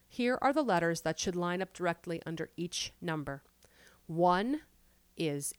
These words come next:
A, J, and S. Two is B, K, and T. Three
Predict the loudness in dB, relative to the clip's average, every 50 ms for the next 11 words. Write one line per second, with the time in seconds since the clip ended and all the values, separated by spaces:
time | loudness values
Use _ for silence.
0 | -2 -2 0 0 0 -2 -4 -6 -8 -12 _ _ _ _ _ _ _ _ _ _
1 | -2 0 2 4 4 4 2 0 -4 -8 -12 -14 _ -8 -8 -8 -4 -2 -2 -2
2 | -2 -4 -4 -4 -4 -4 -6 -8 -12 _ _ _ _ _ _ _ _ _ _ _
3 | _ _ _ _ _ _ -4 0 2 2 4 4 4 4 4 2 -4 -14 -20 _
4 | _ -6 -4 -4 -4 -6 -10 -8 -4 -2 0 0 2 2 0 0 -4 _ _ _
5 | _ _ _ _ _ _ -6 0 2 2 2 2 2 0 -2 -6 -8 _ _ _
6 | -4 -2 -2 0 -2 -4 -6 -8 -10 -8 -8 -8 -8 -8 -10 -14 _ _ _ _
7 | _ _ _ _ _ _ _ _ -20 -20 _ _ _ -20 -6 -2 2 4 6 6
8 | 6 4 2 0 -4 -6